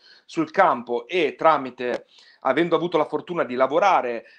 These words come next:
con atleti, allenatori di altissimo livello come, non so, Pippo Fratti, De Rossi, piuttosto che tutti i miei compagni di squadra, no?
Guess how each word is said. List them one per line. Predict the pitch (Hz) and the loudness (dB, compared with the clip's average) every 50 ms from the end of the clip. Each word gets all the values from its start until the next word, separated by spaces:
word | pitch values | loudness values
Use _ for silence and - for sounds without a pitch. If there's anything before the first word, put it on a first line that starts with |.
| _ _ _ | _ _ _
con | - 143 143 139 131 127 123 | -6 -2 -2 -2 -2 -2 -4
atleti, | 123 123 120 - - _ - 131 127 - 151 156 165 160 147 156 - 135 127 | -6 -6 -6 -6 -8 _ -10 -10 -8 -6 -2 -2 -2 -2 -2 -6 -6 -4 -4
allenatori | 120 123 127 135 135 - - 170 165 147 | -2 -2 -2 -4 -4 -2 0 0 0 0
di | 131 131 | 0 -2
altissimo | 120 120 - - 208 - - 143 131 127 | -4 -4 -4 -6 -6 -6 -6 -8 -6 -6
livello | 120 123 123 147 151 123 113 110 | -2 4 6 6 6 6 4 -4
come, | 107 - 120 113 113 110 107 95 - _ _ _ _ _ _ _ _ _ _ _ _ _ _ _ - _ _ _ _ - | -4 -6 -6 -6 -6 -6 -8 -8 -12 _ _ _ _ _ _ _ _ _ _ _ _ _ _ _ -20 _ _ _ _ -20
non | - 104 110 113 | -18 -16 -16 -14
so, | 113 - 117 92 95 | -10 -8 -8 -8 -8
Pippo | - - 113 - 120 | -10 -12 -12 -10 -2
Fratti, | - 123 127 139 143 - - 143 127 | 4 6 8 8 6 4 0 -2 2
De | 123 123 | 4 6
Rossi, | 120 127 147 147 143 - - - 151 143 131 | 6 6 6 4 4 0 -4 -6 -6 -6 -6
piuttosto | - 139 - 135 127 - - 131 | -8 -6 -2 -2 -2 -2 -4 -12
che | 127 | -12
tutti | 123 - 127 - 131 | -12 -16 -14 -8 -4
i | |
miei | 131 131 | -4 -4
compagni | 123 - 120 113 - 127 127 127 | -2 -2 0 4 4 4 4 4
di | 123 120 | -2 -6
squadra, | 117 - - 147 147 147 147 131 131 127 | -8 0 4 6 8 8 8 6 2 -2
no? | 120 127 135 143 147 143 | -2 -2 0 0 0 -2